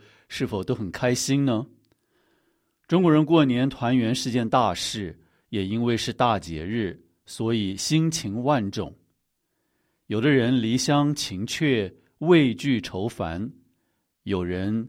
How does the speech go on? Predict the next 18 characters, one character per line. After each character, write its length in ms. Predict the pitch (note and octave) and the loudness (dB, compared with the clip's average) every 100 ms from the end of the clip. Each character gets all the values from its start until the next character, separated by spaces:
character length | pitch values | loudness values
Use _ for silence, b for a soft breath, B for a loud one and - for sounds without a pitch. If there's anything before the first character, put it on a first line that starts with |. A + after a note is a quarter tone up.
| - | -12
临 340 | - G#2 B2 C#3+ | -6 -2 0 0
别 240 | A2 A2 | 0 0
依 480 | B2 C#3 C#3+ C#3+ D3 | 0 -2 0 0 0
依， 120 | D3+ b b b | -2 b b b
彻 380 | - G3 D#3 G#2+ | -4 0 0 0
夜 320 | A#2+ A2+ E2 | 0 0 -2
不 220 | - B2 | -4 -4
眠。 440 | F#2+ E2+ D2+ E2+ A2 _ _ _ _ _ _ _ _ _ _ _ _ _ _ _ _ _ | -4 -6 -8 -10 -12 _ _ _ _ _ _ _ _ _ _ _ _ _ _ _ _ _
神 360 | - - C#3 E3 | -6 2 4 4
希 200 | D#3 F#3 | 2 4
望 200 | F#3+ E3 | 4 4
人 420 | A#2 A2+ B2 D3+ D3+ - | 2 2 0 -2 -6 -6
不 180 | F3 D3 | 0 2
忧 240 | C3+ E3 | 4 2
愁、 380 | D#3+ - G2 A2 | 2 -4 -4 -4
不 160 | - G2+ | -4 -6
害 300 | - C#3+ G2+ | 0 0 0
怕， 420 | - C3 F2 | 0 -2 -2